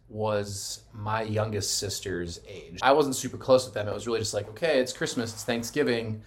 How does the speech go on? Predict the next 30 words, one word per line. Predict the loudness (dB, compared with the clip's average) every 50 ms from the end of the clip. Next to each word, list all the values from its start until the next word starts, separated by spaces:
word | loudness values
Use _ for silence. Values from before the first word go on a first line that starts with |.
| -18 -20 -20 -18 _
we're | -10 -8
getting | -6 -6 -4
together | 0 0 2 2 2 0
with | -2
the | -4 -6
cousins," | 0 4 4 4 4 2 -4 -8 -8 -6
and | -2 0
that | 2 2
was | 2 0
fun, | 0 6 8 8 8 8 6 2 -2 -4 -6 -2
but | 0 0 0 0 -2 -4
we | -6
didn't | -6 -4 -4
create | -4 -6 -4 -4 -4 -2
a | -2
relationship. | -2 -4 -4 -4 -6 -10 -10 -10 -10 -12 -12 -14 -16 _ _ _ _ _ _ _ -12 -6
You | -2 -2 -2 0
grew | 2 4 8 10 10
up | 10 8
with | 6 -4 -6
your | -8 -10
cousins, | -8 -10 -10 -10 -12 -14 -14 -8 -6 -4 -4 -4 -6 -10
so | -8 -6 -4
that | -2 0 0 0
relationship's | 0 -2 -2 -4 -4 -6 -6 -4 -6 -6 -8 -6 -6
there, | -2 0 0 0
and | 0 -2
that's | -4 -6 -4
really | -4 -4 -2 -2
important. | -4 -6 -2 0 2 2 2 0 -4 -10 -10 -12 -14 -16